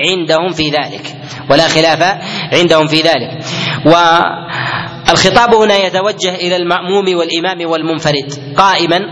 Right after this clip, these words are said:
وقاعدا وعلى جنب، ويستثنى من ذلك صلاة النافلة، يستثنى من ذلك صلاة النافلة في السفر،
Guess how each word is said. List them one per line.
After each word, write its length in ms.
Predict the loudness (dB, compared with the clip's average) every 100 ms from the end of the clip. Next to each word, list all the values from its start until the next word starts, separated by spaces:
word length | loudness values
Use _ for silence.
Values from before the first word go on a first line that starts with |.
| 0
وقاعدا 680 | 2 4 2 2 -2 -2
وعلى 360 | 0 0 -2 -4
جنب، 240 | -4 -6 -8 -14 -14 -12 -10 2
ويستثنى 500 | 2 4 2 4 2
من 120 | 2
ذلك 340 | 0 0 0 -2
صلاة 340 | -2 -2 -4
النافلة، 560 | -4 -2 -2 -4 -8 -6
يستثنى 400 | 0 2 4 2
من 120 | 2
ذلك 220 | 2 0
صلاة 300 | 0 -2 -2 -4
النافلة 440 | -4 -4 -2 -4
في 60 | -4
السفر، 540 | -2 0 0 -2 -8